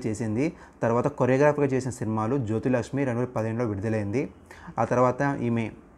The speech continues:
ఈమె తొలి షో వచ్చి డ్యాన్స్ బేబీ డ్యాన్స్ కంటెస్టెంట్గా విన్నర్ అయింది. ఆ తర్వాత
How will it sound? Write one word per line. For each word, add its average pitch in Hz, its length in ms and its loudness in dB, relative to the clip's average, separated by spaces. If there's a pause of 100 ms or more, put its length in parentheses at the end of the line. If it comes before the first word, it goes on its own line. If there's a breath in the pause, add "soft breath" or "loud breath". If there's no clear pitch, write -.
(280)
ఈమె 139 180 4
తొలి 135 220 2
షో 143 220 2
వచ్చి 135 320 0
డ్యాన్స్ 117 320 -2
బేబీ 120 160 2
డ్యాన్స్ 120 380 -2
కంటెస్టెంట్గా 127 680 0
విన్నర్ 120 320 2
అయింది. 113 440 -2 (760)
ఆ 117 40 2
తర్వాత 127 560 4